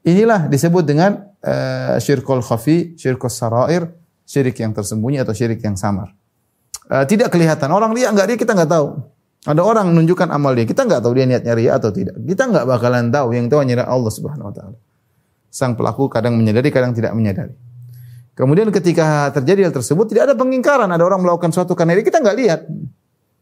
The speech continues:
Eh, sehingga kita tidak bisa mengingkari. Kita tidak bisa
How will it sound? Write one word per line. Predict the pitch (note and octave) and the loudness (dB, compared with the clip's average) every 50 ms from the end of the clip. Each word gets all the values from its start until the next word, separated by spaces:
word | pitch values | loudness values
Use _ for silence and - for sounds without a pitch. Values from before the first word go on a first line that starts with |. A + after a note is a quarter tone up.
| _ _ _ _ _ _ _ _ _ _ _ _ _ _ _ _ _ - | _ _ _ _ _ _ _ _ _ _ _ _ _ _ _ _ _ -8
Eh, | - - B2 A#2+ A#2+ | -6 -6 -4 -4 0
sehingga | - E3 F3+ A3 | 0 2 2 2
kita | G#3+ F#3+ G3 G3+ | 2 2 0 0
tidak | D#3 D3+ C3+ | 0 2 0
bisa | E3 | 2
mengingkari. | D#3+ D#3+ D#3+ D#3+ D3 E3 E3+ C#3+ C3 - - - - _ _ _ _ _ _ _ _ _ _ _ _ _ _ _ _ _ _ _ _ _ | 2 2 2 2 2 2 2 0 0 -4 -6 -14 -18 _ _ _ _ _ _ _ _ _ _ _ _ _ _ _ _ _ _ _ _ _
Kita | - A2 G#2+ | -10 -6 -2
tidak | A#2 A#2 - | 0 0 0
bisa | G#2+ F#2+ G#2+ B2+ D3+ D3+ - - | 0 0 0 -2 -2 -2 -8 -20